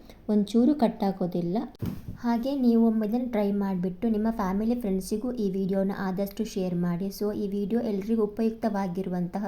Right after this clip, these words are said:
ವಿಡಿಯೋ. ಹಾಗೇನೆ ಈ ವಿಡಿಯೋ ನಿಮಗೆ ಯೂಸ್‌ಫುಲ್ ಆಗಿದ್ರೆ ವಿಡಿಯೋನ ಲೈಕ್ ಮಾಡಿ, ಆದಷ್ಟು ವಿಡಿಯೋನ ಶೇರ್ ಮಾಡಿ. So ನೋಡಿದ್ರಲ್ಲ ಫ್ರೆಂಡ್ಸ್, ಮೊಟ್ಟೆ ಶೆಲ್ಲನ್ನು ಯಾವ ರೀತಿ ತುಂಬ ಈಸಿಯಾಗಿ ನಾವು ಬಿಡಿಸ್ಕೋಬಹುದು ಅಂತ. So ಹಾಗೆ ನೀವು ಕೂಡ ಒಮ್ಮೆ ಟ್ರೈ ಮಾಡಿಬಿಟ್ಟು ಕಾಮೆಂಟಲ್ಲಿ ತಿಳಿಸಿ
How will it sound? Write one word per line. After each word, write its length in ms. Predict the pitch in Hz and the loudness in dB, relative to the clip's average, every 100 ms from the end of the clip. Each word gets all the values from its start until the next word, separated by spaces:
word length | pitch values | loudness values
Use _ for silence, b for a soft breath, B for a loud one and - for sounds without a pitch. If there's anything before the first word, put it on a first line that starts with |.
| 190 | -4
ವಿಡಿಯೋ. 300 | 170 170 226 247 B - | -4 -2 -2 -4 B -12
ಹಾಗೇನೆ 520 | 240 233 226 226 220 | 0 2 4 4 2
ಈ 300 | 247 - 226 | 0 2 2
ವಿಡಿಯೋ 360 | 220 220 233 247 | 2 0 2 4
ನಿಮಗೆ 420 | 233 202 202 254 | 4 2 0 2
ಯೂಸ್‌ಫುಲ್ 440 | 233 220 - 247 240 | 4 2 2 0 2
ಆಗಿದ್ರೆ 680 | 190 180 185 185 - 262 - | 0 -2 -2 -4 -4 -6 -6
ವಿಡಿಯೋನ 420 | 220 220 214 208 233 | -4 -2 0 0 0
ಲೈಕ್ 380 | 247 196 190 196 | 2 0 -2 -2
ಮಾಡಿ, 380 | 190 190 226 226 | -2 0 -2 -2
ಆದಷ್ಟು 460 | 202 185 208 - 247 | -4 -2 -2 -2 -4
ವಿಡಿಯೋನ 480 | 226 190 190 185 214 226 | 0 -2 -2 -2 -4 -4
ಶೇರ್ 240 | 185 180 | -2 -2
ಮಾಡಿ. 460 | 180 175 165 208 277 B B B B B - | 0 -2 -2 -4 -4 B B B B B -12
So 320 | - 208 208 | -6 -2 0
ನೋಡಿದ್ರಲ್ಲ 460 | 220 240 233 214 202 | 2 2 2 2 0
ಫ್ರೆಂಡ್ಸ್, 420 | 208 208 240 - - - | -2 -4 -4 -6 -12 -4
ಮೊಟ್ಟೆ 320 | 240 247 277 | -2 0 0
ಶೆಲ್ಲನ್ನು 540 | 277 240 202 202 196 226 | 2 0 0 0 0 0
ಯಾವ 240 | 208 202 | 0 2
ರೀತಿ 300 | 208 208 247 | 0 0 -2
ತುಂಬ 320 | 247 226 208 | -2 0 0
ಈಸಿಯಾಗಿ 680 | 214 202 226 180 220 196 202 | 0 2 2 2 2 2 2
ನಾವು 280 | 190 190 226 | 0 0 2
ಬಿಡಿಸ್ಕೋಬಹುದು 760 | 202 196 196 202 185 185 180 | 2 0 -2 -2 0 -2 -2
ಅಂತ. 280 | 180 170 175 233 240 | -2 -4 -4 -4 -4
So 40 | 208 | -4
ಹಾಗೆ 400 | 196 196 180 208 | -2 -2 -2 -2
ನೀವು 220 | 202 208 | -2 -2
ಕೂಡ 160 | 214 | -2
ಒಮ್ಮೆ 180 | 202 196 | -2 -2
ಟ್ರೈ 260 | 190 196 185 | -2 -2 0
ಮಾಡಿಬಿಟ್ಟು 520 | 190 190 180 185 233 | -2 -2 -2 -4 -4
ಕಾಮೆಂಟಲ್ಲಿ 540 | 220 185 180 180 170 | -4 -2 -2 -4 -6
ತಿಳಿಸಿ 420 | 175 175 170 - | -4 -4 -4 -4